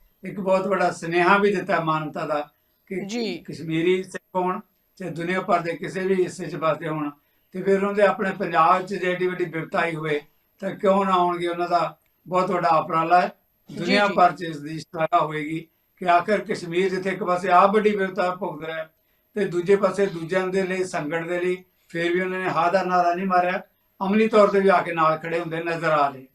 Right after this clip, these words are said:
Speaker 1: ਜੀ।
Speaker 2: ਬਿਲਕੁਲ। ਅਹ, ਸਿੱਧੂ ਸਾਹਿਬ, ਅੱਗੇ ਜ਼ਿਕਰ ਹੈ ਜਿਹੜਾ ਉਹ ਬਹੁਤ ਵੱਡੇ ਗਾਇਕ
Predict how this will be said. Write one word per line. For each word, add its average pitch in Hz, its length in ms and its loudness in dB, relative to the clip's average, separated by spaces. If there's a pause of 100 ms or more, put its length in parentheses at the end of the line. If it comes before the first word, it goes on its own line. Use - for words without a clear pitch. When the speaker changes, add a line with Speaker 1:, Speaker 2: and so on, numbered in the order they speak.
(140)
Speaker 1:
ਜੀ। 156 320 -4
Speaker 2:
ਬਿਲਕੁਲ। 233 380 -4
ਅਹ, - 520 -4
ਸਿੱਧੂ 269 200 -6
ਸਾਹਿਬ, 277 260 0
ਅੱਗੇ 262 300 -2
ਜ਼ਿਕਰ 226 340 -6
ਹੈ 247 100 0
ਜਿਹੜਾ 220 480 -2
ਉਹ 214 220 -6
ਬਹੁਤ 226 320 -6
ਵੱਡੇ 208 320 -8
ਗਾਇਕ 196 640 0